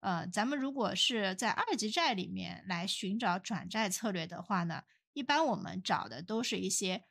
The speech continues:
啊，偏债型的可转债基金。现在其实我自己的观点也是觉得说，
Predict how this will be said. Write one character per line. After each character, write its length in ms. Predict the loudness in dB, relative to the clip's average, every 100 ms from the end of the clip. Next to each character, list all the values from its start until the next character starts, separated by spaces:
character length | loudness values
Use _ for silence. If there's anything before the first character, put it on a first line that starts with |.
| _ _
啊， 220 | -6 -6
偏 340 | -6 0 0 2
债 280 | 2 2 2
型 280 | -2 -4 -6
的 220 | -8 -8
可 240 | -8 -4 -2
转 220 | -4 -2
债 200 | -2 -2
基 220 | -4 -6
金。 260 | -12 -14 -18 _ _
现 160 | -2
在 140 | 2 4
其 100 | 4
实 80 | 2
我 280 | 2 0
自 120 | 0 2
己 60 |
的 120 | 2
观 300 | 2 0 2
点 240 | 0 -4 -8
也 120 | -2
是 180 | 0 0
觉 160 | -2
得 140 | -2 -4
说， 340 | 0 0 0